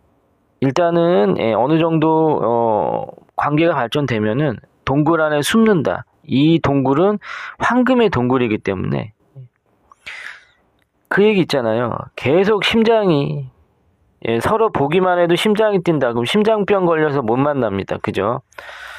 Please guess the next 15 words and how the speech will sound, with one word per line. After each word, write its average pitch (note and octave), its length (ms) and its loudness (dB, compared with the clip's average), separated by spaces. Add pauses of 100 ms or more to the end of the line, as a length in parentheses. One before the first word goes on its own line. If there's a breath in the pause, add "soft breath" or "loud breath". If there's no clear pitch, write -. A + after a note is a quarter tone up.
(200 loud breath)
어느 C#3+ 260 2
정도는, D3 600 0 (300)
자, - 200 -6 (140)
묻어진다. A2+ 880 -2 (200)
서로 F3 320 0
대한 E3 220 2
감정이 A#2+ 600 -2 (400 loud breath)
묻어질 C3+ 880 0
것이다. - 500 -6
뭐, - 120 -10
그 C#3 140 -2
정도. C#3+ 380 -2 (1400 loud breath)
그렇다고 D#3 440 0
해서, C3 480 -2
예, - 40 -16